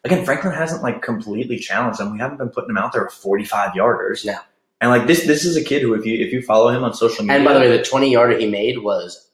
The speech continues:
Speaker 2: fucking by a cunt hair.
Speaker 1: I was terrified, terrified. Would it just get in the right upright, right?
Speaker 2: Yeah.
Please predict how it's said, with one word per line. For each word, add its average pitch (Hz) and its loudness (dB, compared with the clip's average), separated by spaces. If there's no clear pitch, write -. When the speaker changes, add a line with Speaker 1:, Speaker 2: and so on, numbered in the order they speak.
Speaker 2:
fucking 101 -4
by 110 6
a 87 0
cunt 117 0
hair. 87 -8
Speaker 1:
I 113 4
was 104 -2
terrified, 92 -6
terrified. 113 2
Would 110 0
it 92 -10
just 110 -8
get 107 -2
in 101 -4
the 101 -4
right 104 -2
upright, 120 0
right? 113 0
Speaker 2:
Yeah. 101 -14